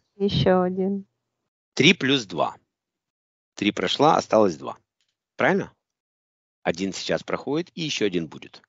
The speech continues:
Speaker 1: Да.
Speaker 2: Благодарю вас. Хорошо. Какая я душа, космическая или земная?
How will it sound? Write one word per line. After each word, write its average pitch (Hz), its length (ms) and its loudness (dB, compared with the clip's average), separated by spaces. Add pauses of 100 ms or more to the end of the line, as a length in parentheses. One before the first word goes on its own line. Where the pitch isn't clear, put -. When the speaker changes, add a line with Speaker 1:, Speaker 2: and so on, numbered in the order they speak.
(400)
Speaker 1:
Да. 190 380 0 (1200)
Speaker 2:
Благодарю 80 400 -2
вас. - 200 -20 (640)
Хорошо. 156 480 4 (260)
Какая 175 360 4
я 175 120 8
душа, 147 260 2
космическая 135 760 0
или 113 360 2
земная? 85 480 -6